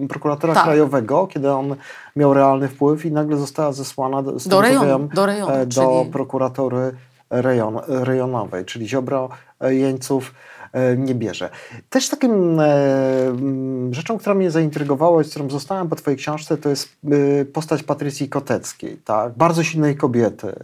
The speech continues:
Speaker 1: która, o której się mówi, że ma, e, przemożny na, na niego wpływ. E, zastanawiam się, na ile to była kwestia jakiejś takiej relacji romantycznej, jakiegoś takiego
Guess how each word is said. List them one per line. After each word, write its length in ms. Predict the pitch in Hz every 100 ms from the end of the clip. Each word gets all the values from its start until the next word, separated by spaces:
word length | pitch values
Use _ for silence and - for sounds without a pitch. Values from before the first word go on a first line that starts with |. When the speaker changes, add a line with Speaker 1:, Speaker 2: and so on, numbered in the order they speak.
| - _
Speaker 1:
która, 220 | 135 131 127
o 140 | 135
której 220 | 131 147 139
się 140 | -
mówi, 220 | 143 143
że 140 | 131 135
ma, 320 | 127 131 127 - - - -
e, 220 | 139 131
przemożny 540 | 127 - 143 131 139 135
na, 60 | 120
na 160 | 127
niego 260 | 139 127 127
wpływ. 560 | 127 - 110 123 160 - - - -
E, 480 | 131 131 123 123 117 117 - -
zastanawiam 360 | 131 202 294
się, 100 | -
na 120 | 240
ile 480 | 220 214 208 190 170 160
to 80 | 165
była 200 | 151 170
kwestia 280 | 160 190 180
jakiejś 180 | 165 147
takiej 260 | 143 131
relacji 800 | 107 101 95 - 101 101 98 92 -
romantycznej, 1400 | 113 110 113 110 139 143 139 - 120 113 107 104 101 98
jakiegoś 520 | 110 - 113 117 110
takiego 680 | - 123 127 113 110 104 101